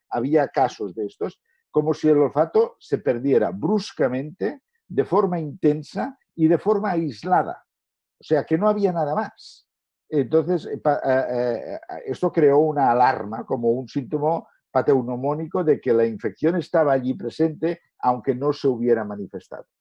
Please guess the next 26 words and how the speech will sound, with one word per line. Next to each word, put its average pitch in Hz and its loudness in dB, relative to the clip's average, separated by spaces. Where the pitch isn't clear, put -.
Podría 208 4
ser 240 2
que 110 -6
fuera 95 -4
así 117 -6
en 101 -4
un 95 -10
grupo 92 -8
de 90 -8
pacientes, 82 -16
porque 92 -10
esto - -4
se 165 2
ha 151 4
estudiado 131 2
poco, 156 2
hay 135 4
uno, 127 -4
hay 120 2
quien 123 -2
habla 120 4
de 113 4
un 107 -4
cuatro 110 0
por 92 -8
ciento, 160 2